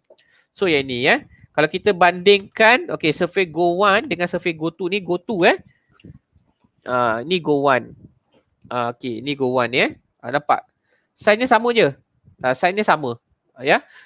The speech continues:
Cuma apa yang beza dia, okey, beza pertama dia dari segi dia punya size screen, uh, bezanya lebih nipis. Sa-, uh, dia punya lebar dia, dia punya lebar dia lebih besar lah. Maksudnya screen display dia sepuluh point lima inci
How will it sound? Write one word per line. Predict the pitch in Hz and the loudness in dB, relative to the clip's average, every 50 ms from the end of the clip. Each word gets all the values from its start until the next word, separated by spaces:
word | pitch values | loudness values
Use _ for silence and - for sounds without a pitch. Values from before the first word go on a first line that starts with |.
| _ _ - | _ _ -6
Cuma | - 185 202 233 269 | -4 0 2 2 2
apa | - - 196 - 240 | 2 2 0 2 2
yang | 233 220 208 | 0 2 2
beza | 190 190 196 185 202 220 214 196 | 2 2 0 2 4 4 4 6
dia, | 214 233 269 392 - - _ _ _ 135 | 6 6 6 6 4 -2 _ _ _ -20
okey, | - - - 160 190 247 349 294 - | -10 -4 0 2 2 2 0 -2 -8
beza | _ 139 147 160 160 190 208 | _ -2 -2 0 2 0 0
pertama | 202 - 190 - 190 185 196 202 208 208 202 | 0 -2 0 2 2 2 2 0 0 0 2
dia | 220 240 254 262 247 | 4 4 4 4 4
dari | 190 175 170 165 | 4 2 0 0
segi | - 160 170 175 | 0 -4 -6 -4
dia | 165 170 - | -4 -4 -4
punya | 160 160 156 | -4 -4 -2
size | - 185 170 165 - - | 0 2 0 0 -2 -6
screen, | - 190 202 233 320 415 - _ - - - - - - _ _ - | -6 -2 -2 -2 -2 -2 -6 _ -20 -20 -20 -20 -20 -20 _ _ -2
uh, | - 131 131 | 0 0 2
bezanya | 143 156 160 170 175 202 202 214 233 | 2 2 2 4 4 4 4 4 2
lebih | 202 175 170 175 165 | 2 2 2 0 -2
nipis. | 160 151 147 - - 214 240 - - - - _ _ _ | -4 -6 -4 2 4 4 4 4 2 -4 -18 _ _ _
Sa-, | _ - - - - 185 170 | _ -18 -2 2 2 4 4
uh, | 160 165 165 | 4 2 2
dia | 180 185 | 0 -2
punya | 185 185 185 | -2 -2 0
lebar | 180 180 185 202 233 202 175 156 | 0 0 2 4 4 4 6 4
dia, | 175 277 392 339 - | 2 0 0 -4 -6
dia | - 147 156 | -8 -8 -6
punya | 170 175 170 | -4 -4 -2
lebar | 170 175 180 180 196 196 190 190 | -2 -2 0 2 2 2 4 4
dia | 208 214 | 2 0
lebih | 202 175 170 170 175 170 170 170 165 165 165 160 147 | 0 -2 -2 0 0 0 2 2 2 0 0 -2 -4
besar | 147 151 - 196 190 202 | -6 -2 2 4 6 6
lah. | 214 190 - _ _ _ _ _ | 4 4 0 _ _ _ _ _
Maksudnya | - 135 - - 165 170 185 190 185 185 | -8 -6 -4 -4 -2 0 2 2 2 2
screen | - - - 202 202 196 190 175 | 0 -4 -6 -6 -6 -6 -8 -10
display | 170 170 - - 196 190 190 190 | -12 -12 -10 -6 -2 0 0 2
dia | 196 208 196 | 2 0 -2
sepuluh | - _ - 175 170 | -4 _ -8 -8 -6
point | - 170 165 160 | -2 -2 -2 -2
lima | 156 156 156 160 151 | -2 -4 -6 -6 -8
inci | 143 151 151 - - 214 247 330 415 | -10 -12 -14 -10 -6 -2 0 0 0